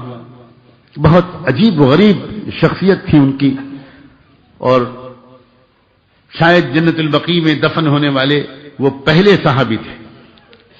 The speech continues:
ایک عورت تھوڑی دور پر کھڑی ہوئی، حضور ان کے جنازے کے پاس جا رہے تھے تو ایک عورت کی زبان سے نکلا، "عثمان، عثمان،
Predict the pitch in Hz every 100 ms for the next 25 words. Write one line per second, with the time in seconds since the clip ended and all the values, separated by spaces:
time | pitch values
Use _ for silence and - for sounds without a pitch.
0 | _ _ _ _ _ _ _ _ _ _
1 | _ _ _ 147 160 - - 139 180 202
2 | - - - - _ _ _ _ _ _
3 | _ _ _ _ 170 196 160 160 190 185
4 | 135 - - - - 151 180 139 110 120
5 | - 110 - - - _ _ _ 120 127
6 | 170 160 - 131 127 139 127 143 151 156
7 | 151 131 120 92 147 160 120 120 120 -
8 | - - - _ _ _ 120 123 120 147
9 | 147 135 117 113 131 139 127 113 117 117
10 | 101 - - - 123 135 147 160 156 160
11 | - - - _ _ _ _ _ _ -
12 | 135 139 143 156 156